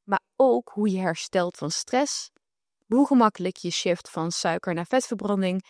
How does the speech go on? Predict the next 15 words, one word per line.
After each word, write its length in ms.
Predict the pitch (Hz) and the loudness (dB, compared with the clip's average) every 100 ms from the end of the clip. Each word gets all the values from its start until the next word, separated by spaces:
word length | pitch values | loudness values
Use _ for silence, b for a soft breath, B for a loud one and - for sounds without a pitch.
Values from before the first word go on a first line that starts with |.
| b b b _ | b b b _
en 180 | 247 247 | 2 4
hoe 160 | 226 | 2
goed 260 | - 185 - | 0 -4 -4
je 80 | 175 | -6
lichaam 340 | 170 - - - | -6 -6 -10 -6
ontgiftigt. 720 | 202 - 277 - - - - _ _ _ _ _ _ _ _ _ _ - | -6 -2 -2 -4 -10 -16 -20 _ _ _ _ _ _ _ _ _ _ -16
En 120 | - 254 | -2 2
dan 100 | 285 | 2
komen 220 | 240 214 | 2 2
we 60 | |
uit 180 | - 175 | 0 -4
bij 100 | 170 | -4
de 140 | 170 165 | -4 -4
laatste 480 | 160 160 202 - | -2 -4 -6 -8
pijler. 520 | 170 160 160 151 - | -8 -8 -8 -10 -12